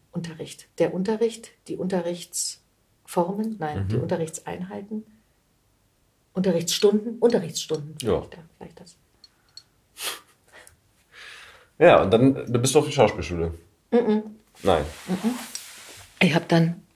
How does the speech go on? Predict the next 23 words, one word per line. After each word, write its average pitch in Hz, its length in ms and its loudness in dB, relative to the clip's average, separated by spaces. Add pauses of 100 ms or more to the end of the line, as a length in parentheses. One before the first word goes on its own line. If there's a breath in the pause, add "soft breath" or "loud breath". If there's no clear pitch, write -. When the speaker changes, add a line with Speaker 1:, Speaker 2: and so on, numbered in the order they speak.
(540)
Speaker 1:
während 175 320 8
des 180 160 6
Gymnasiums 175 720 4
schon 202 260 -2
Unterricht 196 680 -4
genommen. 190 400 0 (680 loud breath)
Und 170 120 -2
ich 175 160 -4
wollte 175 240 4
nie 208 140 2
auf - 120 -4
eine 196 120 -6
Schule, 208 280 -2
weil 185 140 0
ich 185 120 -4
schon 175 200 -2
gemerkt 165 320 -4
habe, 175 320 0 (160)
ich - 160 -16
bin 175 220 -6
überhaupt 165 260 -6
kein 165 160 -10
Schulkind. 190 560 -8